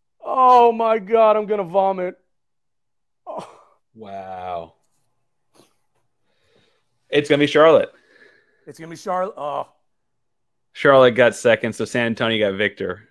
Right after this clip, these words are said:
Speaker 2: Unfreaking real.
Speaker 1: I told y'all. I got close. Hey, give me credit, Parker. I got incredibly close.
Speaker 2: We're done with the beret. The beret's coming off.
Speaker 1: You got it. Listen, listen. You got to admit,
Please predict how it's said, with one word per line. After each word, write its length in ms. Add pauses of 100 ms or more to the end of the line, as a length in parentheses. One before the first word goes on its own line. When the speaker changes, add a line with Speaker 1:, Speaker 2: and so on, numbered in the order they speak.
(200)
Speaker 2:
Unfreaking 2000 (320)
real. 480 (1200)
Speaker 1:
I 100
told 300
y'all. 300 (1080)
I 100
got 140
close. 280
Hey, 240 (280)
give 120
me 80
credit, 420
Parker. 460
I 140
got 200
incredibly 600
close. 320
Speaker 2:
We're 120
done 220
with 140
the 80
beret. 560
The 100
beret's 320
coming 260
off. 320 (520)
Speaker 1:
You 120
got 180
it. 100
Listen, 280 (520)
listen. 320 (140)
You 140
got 180
to 80
admit, 340